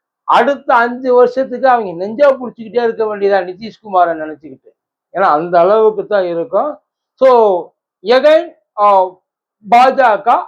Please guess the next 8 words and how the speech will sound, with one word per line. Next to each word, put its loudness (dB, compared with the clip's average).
ஆட்சிக்கு -2
வருது. -12
ஆனா 2
இந்த 0
தடவை 4
பாஜக 0
ஆட்சிக்கு 0
வருது -6